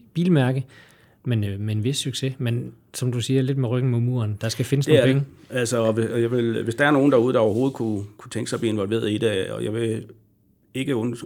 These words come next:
Speaker 2: undgå at, eller undlade at kalde Nikolaj for et af de største talenter, vi har herhjemme. Øhm, han er kun i begyndelsen af tyverne stadigvæk. Altså, kig lidt hans vej, øh, hvis man vil, vil være involveret i en ung kører på vej frem. De blev i øvrigt nummer fire i,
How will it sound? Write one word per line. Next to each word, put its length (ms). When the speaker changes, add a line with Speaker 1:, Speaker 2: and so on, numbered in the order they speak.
Speaker 2:
undgå 480
at, 60
eller 140
undlade 260
at 120
kalde 200
Nikolaj 320
for 80
et 60
af 80
de 60
største 240
talenter, 260
vi 80
har 180
herhjemme. 320
Øhm, 600
han 100
er 120
kun 180
i 60
begyndelsen 380
af 60
tyverne 400
stadigvæk. 500
Altså, 420
kig 180
lidt 140
hans 200
vej, 200
øh, 120
hvis 160
man 140
vil, 80
vil 120
være 80
involveret 400
i 60
en 80
ung 160
kører 160
på 140
vej 120
frem. 220
De 80
blev 200
i 20
øvrigt 180
nummer 180
fire 420
i, 220